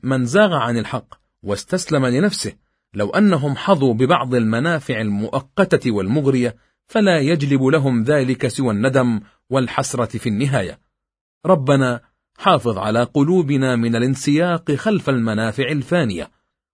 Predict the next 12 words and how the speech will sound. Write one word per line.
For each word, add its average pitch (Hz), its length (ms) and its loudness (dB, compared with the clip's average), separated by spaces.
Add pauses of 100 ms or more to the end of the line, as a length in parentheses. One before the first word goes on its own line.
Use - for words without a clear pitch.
(120)
واجعلنا 113 520 0
جميعاً 147 540 2
من 123 260 0
عبادك 139 580 2
السعداء 135 760 0
والمسرورين 127 1000 0 (340)
للوصول 135 720 0
إلى 139 280 0
العالم 131 600 0
الإلهي 123 680 -2 (300)
بوجدان 139 760 0
مطمئن 135 760 -2